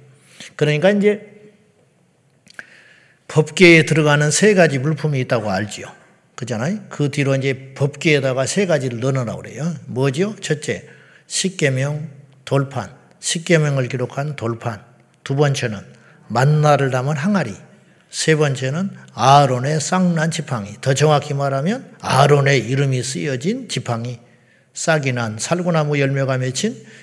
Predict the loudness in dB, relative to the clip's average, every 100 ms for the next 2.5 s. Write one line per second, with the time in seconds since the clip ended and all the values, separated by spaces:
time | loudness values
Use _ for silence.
0 | -6 -4 -2 -2 0 0 0 -4 -6 4
1 | 6 6 4 0 -2 -4 -12 -14 -8 -6
2 | -4 -6 -8 -14